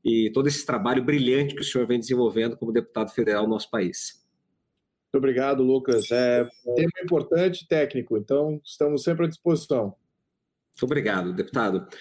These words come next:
Speaker 1: É, deputado, eu gostaria de começar a gente aqui respondendo uma pergunta fundamental, que é: o senhor é contra ou é a favor a C B S?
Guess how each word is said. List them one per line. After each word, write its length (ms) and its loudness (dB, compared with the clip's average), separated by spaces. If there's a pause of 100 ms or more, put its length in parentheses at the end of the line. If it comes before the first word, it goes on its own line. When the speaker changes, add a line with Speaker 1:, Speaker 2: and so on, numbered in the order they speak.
(220)
Speaker 1:
É, 160 2
deputado, 360 0
eu 40 0
gostaria 280 2
de 80 -8
começar 760 -2
a 100 0
gente 1160 2
aqui 560 2
respondendo 600 0
uma 120 -2
pergunta 560 0
fundamental, 800 -2 (340)
que 80 -2
é: 40 4
o 40 2
senhor 280 0
é 40 -2
contra 420 0
ou 60 2
é 60 2
a 60 0
favor 480 0
a 40 0
C 200 -2
B 100 0
S? 420 -4